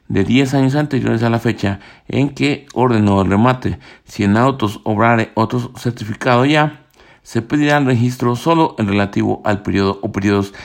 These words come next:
que aquel no abarque. Y tres, el proveído que ordene el remate se publicará por una sola vez, eh, con anticipación de diez días a la fecha del remate en el boletín y en los estrados del tribunal. Además,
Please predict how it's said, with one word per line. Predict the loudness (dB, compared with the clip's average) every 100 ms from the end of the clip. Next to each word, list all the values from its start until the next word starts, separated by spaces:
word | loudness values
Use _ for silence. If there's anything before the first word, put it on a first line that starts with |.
| -20 -6
que | -4
aquel | -2 -2 -2 -2
no | 0 2 4
abarque. | 4 2 0 -4 -10 -10 -20 -12
Y | -6
tres, | 0 2 0 -8 -8
el | -4 0
proveído | 2 4 4 2
que | 0
ordene | 0 2 4 4
el |
remate | 2 2 2 0
se | -4
publicará | -2 -2 0 0 0 -2 -8 -4
por | 2
una | 2 2
sola | 2 2 2
vez, | 0 -2 -10 -20 _ _ _ -8 0
eh, | 2 2 2
con | 2
anticipación | 2 0 -2 -2 0 2 2 0
de | -2 0
diez | 2 2
días | 2 0 0
a |
la | -2 -2
fecha | -2 -2
del | 0
remate | 2 2 0 -2 -4 0
en | 0
el | 2
boletín | 2 2 2 2 0 -6 -20 -2
y | 2
en |
los | 2 2
estrados | -2 0 2 2
del | 0
tribunal. | 0 2 4 2 0 -10 _
Además, | -2 2 4 4 2